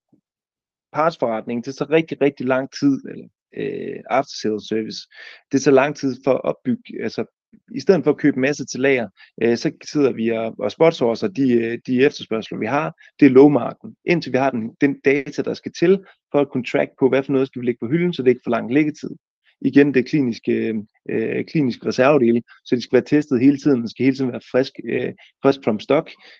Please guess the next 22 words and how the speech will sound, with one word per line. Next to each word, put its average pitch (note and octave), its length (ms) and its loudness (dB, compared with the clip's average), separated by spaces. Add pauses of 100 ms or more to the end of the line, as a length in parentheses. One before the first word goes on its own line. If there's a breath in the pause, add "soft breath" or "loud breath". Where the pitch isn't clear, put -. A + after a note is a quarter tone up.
(140)
Øhm, G#2+ 720 2 (240)
så C#3 140 2
det C3+ 240 6
er, A2+ 180 0
det A2 180 -2
er C3 40 2
vigtigt, C3+ 380 -2
og - 120 -16
det D#3+ 60 2
er D#3+ 100 -8
klart, - 200 -4 (120)
der D#3+ 80 -2
er C#3+ 120 2
der B2 140 2
en, B2 200 -4
der D3 60 -2
er C3+ 40 0
en C#3 80 0
upside. B2 300 -4
Hvis A#2+ 160 -6
vi F3+ 100 -2
kan, A#2 360 -2